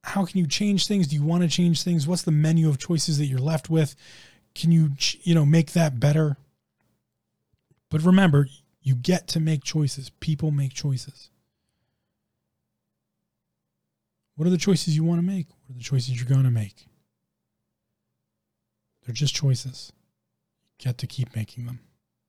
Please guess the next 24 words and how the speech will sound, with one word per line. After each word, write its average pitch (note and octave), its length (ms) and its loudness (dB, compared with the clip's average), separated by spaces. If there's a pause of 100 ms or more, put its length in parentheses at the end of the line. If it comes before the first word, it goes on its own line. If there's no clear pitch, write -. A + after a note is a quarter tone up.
(1400)
That's C#3+ 260 -4
really, D3 300 6 (320)
repetition C#3+ 480 0
is A#2 60 -2
the B2+ 40 2
mother A#2+ 240 4
of G#2+ 60 -2
all G#2 100 -4
skill. - 300 -10 (360)
I've - 80 -18
said B2 160 -2
it A2 80 -4
a A#2 40 -4
bunch A#2+ 320 -2
of - 60 -14
times G#2 280 -8
now. G2+ 220 -8 (1900)
You A#2 180 -10
get B2 300 -2
to - 80 -8
make A2+ 300 -4
choices. - 600 -6
You A2+ 120 -14 (100)
never B2 440 0